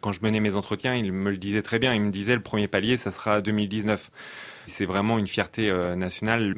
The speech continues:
et d'autant plus parce que ça se joue dans, dans un contexte de blocus par plusieurs pays riverains, euh, du Qatar.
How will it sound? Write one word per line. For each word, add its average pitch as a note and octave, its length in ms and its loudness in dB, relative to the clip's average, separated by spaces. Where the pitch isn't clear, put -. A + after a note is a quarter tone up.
et G2+ 140 0
d'autant A#2 320 4
plus C#3 260 2
parce A2+ 200 0
que A#2 100 -2
ça G#2 240 2
se G2 40 -2
joue A#2+ 240 0
dans, F2+ 460 0
dans F#2 200 -4
un F2+ 240 -2
contexte G#2 420 0
de G#2 60 0
blocus A#2 680 0
par A#2 160 2
plusieurs A#2 300 0
pays G#2+ 240 0
riverains, G#2 540 2
euh, F#2 40 0
du F2 100 -10
Qatar. B2 460 2